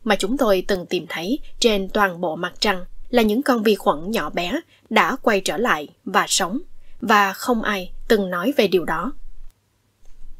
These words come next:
Trong các bình luận của mình, Marv Hyde, cộng tác viên của Lunar Surface Journal, trích dẫn báo cáo của nasa, phân tích vật liệu và ảnh của Surveyor ba do Apollo mười hai trả về, cho biết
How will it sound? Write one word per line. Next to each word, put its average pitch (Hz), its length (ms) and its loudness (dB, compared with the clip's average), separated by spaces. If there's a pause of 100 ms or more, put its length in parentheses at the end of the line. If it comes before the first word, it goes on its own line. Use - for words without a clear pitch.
(120)
Trong 220 280 6
các 330 180 0
bình 208 180 6
luận 165 240 2
của 170 100 -6
mình, 202 260 -2 (300)
Marv 214 340 6 (120)
Hyde, 190 260 0 (300)
cộng 214 180 6
tác 311 160 0
viên 214 260 2
của 175 320 0
Lunar 226 480 4
Surface 220 520 0
Journal, 165 200 -2 (420)
trích 320 180 2
dẫn 240 360 4
báo 208 140 4
cáo 196 280 -2
của 208 140 -4
nasa, 190 540 0 (260)
phân 208 320 4
tích 311 160 2
vật 196 240 2
liệu 165 340 -2
và 226 160 4
ảnh 190 340 -2
của 170 200 -2
Surveyor 208 540 0
ba 180 280 0 (240)
do 226 160 6
Apollo 202 480 2
mười 185 180 -4
hai 190 340 -4
trả - 260 0
về, 190 240 4 (640)
cho - 140 6
biết 226 240 2